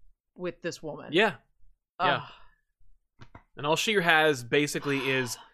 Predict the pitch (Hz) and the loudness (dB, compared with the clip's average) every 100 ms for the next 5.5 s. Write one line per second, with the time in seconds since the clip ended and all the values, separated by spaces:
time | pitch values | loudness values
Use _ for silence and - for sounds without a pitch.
0 | - - 127 147 151 135 131 120 123 - | -20 -16 -6 -4 0 0 0 0 0 -2
1 | - - - - _ _ - - _ - | -10 -18 -20 -20 _ _ -20 -20 _ -8
2 | 185 247 277 214 156 - - 240 226 - | 2 4 6 4 2 -6 -10 -6 -6 -4
3 | 220 247 240 233 233 330 359 262 277 277 | -2 2 4 4 4 4 4 6 6 6
4 | 220 208 185 185 196 180 - 180 180 175 | 4 4 4 4 4 4 2 2 4 4
5 | 165 156 147 139 | 0 2 4 4